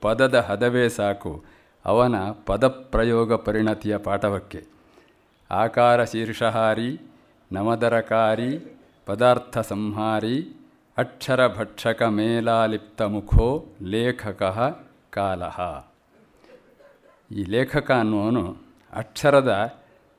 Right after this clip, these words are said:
ತಲೆಕಟ್ಟನ್ನೇ ಹಾರಿಸ್ತಾನಂತೆ. ಹೊಸ ತೂತು ಮಾಡುತ್ತಾನೆ, ಅಲ್ಲಲ್ಲಿ ಪದದ ಅರ್ಥಗಳನ್ನೇ ಸಾಯಿಸುತ್ತಾನೆ,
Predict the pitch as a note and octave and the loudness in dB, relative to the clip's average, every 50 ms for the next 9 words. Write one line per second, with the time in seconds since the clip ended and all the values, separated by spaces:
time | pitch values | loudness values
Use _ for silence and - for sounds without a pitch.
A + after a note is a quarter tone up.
0 | _ _ - - G2+ A2+ C3 B2+ C3 B2+ A#2 - - A#2+ A#2 A2+ A#2 A2+ G2 G2+ | _ _ -6 -4 0 0 0 0 0 -4 -4 -2 -2 -2 0 0 -2 -2 -4 -4
1 | F#2 F#2+ F#2 - - - E2+ D#2 D2+ - - - - - - _ _ _ _ _ | -6 -8 -8 -10 -10 -12 -10 -10 -12 -14 -16 -18 -20 -20 -20 _ _ _ _ _
2 | _ _ _ _ _ _ _ _ _ _ _ _ _ _ _ _ _ _ _ _ | _ _ _ _ _ _ _ _ _ _ _ _ _ _ _ _ _ _ _ _
3 | _ _ _ _ _ _ _ _ _ _ _ _ _ _ _ - - A#2+ C3 C3 | _ _ _ _ _ _ _ _ _ _ _ _ _ _ _ 0 2 2 4 4
4 | - D3+ C#3 C3 - - - C#3+ D3+ D3 D3+ C#3+ C3+ B2+ A#2 A2 G2+ - - G2+ | 6 4 4 4 4 4 2 4 4 4 4 4 4 4 4 2 -2 -4 -6 -6
5 | F2+ F2 F#2 A2 C#3+ - - - - - _ _ _ _ _ - F#2+ A#2 C#3+ D3 | -4 -4 -4 -6 -6 -8 -12 -20 -20 -20 _ _ _ _ _ -6 -2 2 4 6
6 | D3+ D3 C#3+ C3+ B2+ B2 - A2 A2 C3 C3 C3 A2+ G#2+ G#2 - - C#3 C#3 C#3 | 6 6 6 4 2 2 2 2 4 4 6 6 4 2 2 0 2 2 4 4
7 | C3 B2+ B2+ B2 B2 A#2+ A2 - A2 G#2 G#2+ G#2 G2+ - F#2 - - F2 E2 F2 | 4 4 4 2 2 0 0 2 2 2 2 0 -2 -6 -12 -10 -10 -10 -8 -6
8 | G2+ A2 - - | -8 -8 -8 -10